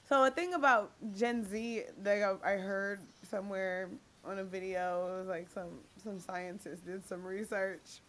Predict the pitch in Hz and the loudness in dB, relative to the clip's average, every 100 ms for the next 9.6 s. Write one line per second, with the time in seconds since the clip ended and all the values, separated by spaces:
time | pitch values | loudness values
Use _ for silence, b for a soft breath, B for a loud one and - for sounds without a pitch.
0 | - - - - - - 277 - - - | -14 -8 -8 -10 -20 -4 -2 0 -2 -8
1 | 339 B B 311 311 349 330 302 269 247 | -10 B B -2 0 2 2 2 4 6
2 | 214 185 139 - 294 254 277 240 233 226 | 6 6 0 2 2 6 10 10 10 10
3 | 277 240 226 202 180 175 156 151 - - | 8 6 2 0 -2 -4 -8 -8 -14 -10
4 | 381 381 302 254 214 - 220 247 - 247 | -6 -4 -4 -6 -8 0 2 4 4 4
5 | 247 202 208 B B - 226 208 226 247 | 6 6 6 B B 2 4 4 4 4
6 | 262 269 180 208 202 185 185 180 170 - | 2 2 4 6 6 6 6 4 2 -4
7 | 196 196 196 202 - 226 254 269 269 - | -10 -6 -2 0 2 4 4 4 0 2
8 | 208 208 220 - 214 214 214 170 196 196 | 2 2 0 2 4 4 4 0 -6 -6
9 | 196 - 175 165 156 | -4 2 4 4 2